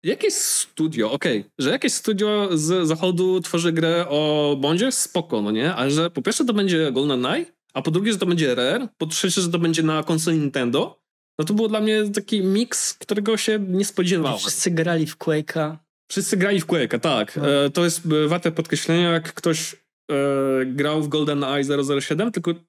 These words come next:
Speaker 1: w sumie głównie po to, żeby pograć się w multi na cztery osoby, no.
Speaker 2: Ja czyli
Speaker 1: Ale jeśli chodzi o, jeśli chodzi o soundtrack,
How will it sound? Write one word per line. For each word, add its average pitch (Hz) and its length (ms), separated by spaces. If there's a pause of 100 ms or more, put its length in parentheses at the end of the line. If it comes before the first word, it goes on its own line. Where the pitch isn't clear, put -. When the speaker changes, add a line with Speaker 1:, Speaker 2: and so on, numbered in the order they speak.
(100)
Speaker 1:
w 160 180
sumie 254 640
głównie 180 320
po 175 140
to, 170 120
żeby 160 240
pograć 151 260
się 139 160
w 131 60
multi 113 280
na 107 100
cztery 113 260
osoby, 104 340
no. 98 80
Speaker 2:
Ja 220 80
czyli 233 300 (260)
Speaker 1:
Ale 135 140
jeśli 165 220
chodzi 160 140
o, 170 440 (360)
jeśli 208 260
chodzi 180 180
o 165 80
soundtrack, 151 760